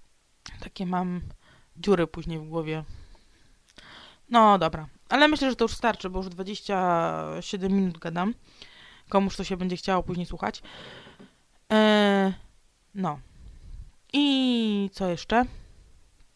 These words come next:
I w ogóle, mm, w ogóle, mm, nie będę tego robić tak na zasadzie, że będę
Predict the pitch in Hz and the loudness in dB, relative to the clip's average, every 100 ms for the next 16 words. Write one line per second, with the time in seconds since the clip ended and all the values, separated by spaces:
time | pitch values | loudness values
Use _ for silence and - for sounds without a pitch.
0 | _ _ _ - - _ - 220 247 233 | _ _ _ -20 -20 _ -8 0 4 4
1 | 220 214 208 208 196 180 185 196 190 185 | 4 4 4 2 0 0 2 4 4 4
2 | 175 170 165 160 160 160 156 156 156 156 | 4 2 0 -2 -2 -4 -6 -6 -6 -6
3 | 156 151 156 - _ _ _ _ _ _ | -6 -8 -10 -14 _ _ _ _ _ _
4 | 175 180 180 175 170 165 170 165 165 - | -10 -4 -2 0 0 -2 -4 -6 -8 -14
5 | - _ - _ 208 208 226 247 226 214 | -20 _ -20 _ 0 4 6 4 4 2
6 | 202 202 190 - - 202 - 208 190 180 | 4 4 2 -4 -2 -2 0 0 0 -2
7 | 196 180 190 175 165 180 175 175 165 170 | -4 -2 -2 -2 -2 -2 0 0 -2 -2
8 | 180 175 170 | 0 2 2